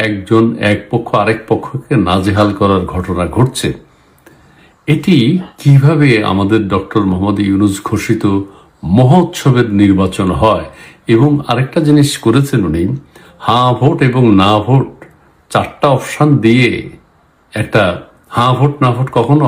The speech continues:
হয়? হা ভোট না ভোট হয়, আপনি একটা প্রশ্ন থাকবে, এই প্রশ্নের পক্ষে কারা, বিপক্ষে কারা, কারা চায়, কারা চায় না,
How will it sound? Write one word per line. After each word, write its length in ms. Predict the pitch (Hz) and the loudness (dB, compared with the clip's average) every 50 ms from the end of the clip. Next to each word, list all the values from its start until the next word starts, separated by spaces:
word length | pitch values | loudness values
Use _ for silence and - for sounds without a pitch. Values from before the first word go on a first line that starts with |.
| 98 107 | 0 0
হয়? 220 | 127 147 143 139 - - _ _ _ _ _ _ _ _ _ _ _ _ _ _ _ - | -2 -2 -4 -6 -10 -14 _ _ _ _ _ _ _ _ _ _ _ _ _ _ _ -8
হা 160 | - 110 123 135 139 | -4 -2 0 2 2
ভোট 160 | 127 147 160 156 - | 2 0 -2 -2 -2
না 80 | 151 147 147 | 0 0 2
ভোট 140 | 156 165 - 131 | 0 0 0 0
হয়, 140 | 143 156 147 131 117 | 0 0 0 0 -2
আপনি 240 | - - - 147 143 143 143 143 - - - 127 127 | -4 -2 0 2 4 4 4 2 -2 -4 -4 -4 -4
একটা 200 | - - - 180 - | -2 -4 -4 -4 -4
প্রশ্ন 220 | - - - - 117 90 90 | -6 -8 -6 -4 -4 -4 -4
থাকবে, 300 | 90 80 78 71 67 69 - - - _ _ _ - | -6 -8 -8 -10 -10 -10 -12 -14 -16 _ _ _ 0
এই 120 | 135 139 139 135 | 2 2 2 2
প্রশ্নের 360 | - 143 135 - - 156 147 143 - | 2 0 -2 0 0 0 0 0 0
পক্ষে 260 | 156 156 - - 175 170 170 | -2 -2 -2 -2 -2 -2 0
কারা, 160 | 151 160 175 | 0 0 0
বিপক্ষে 480 | 151 127 113 104 101 107 107 - - - - - | 2 2 0 0 0 -2 -4 -4 -6 -8 -6 -6
কারা, 200 | 76 69 - - - - - - _ _ | -8 -8 -10 -12 -14 -16 -20 -20 _ _
কারা 220 | - 113 117 135 143 139 - | -4 0 0 2 0 0 0
চায়, 180 | 143 143 156 160 147 - | 0 0 0 0 0 -2
কারা 200 | 113 107 107 104 - - | 0 0 0 0 0 0
চায় 200 | 107 101 92 82 73 | -2 -2 -2 -4 -8
না, 60 | 65 | -10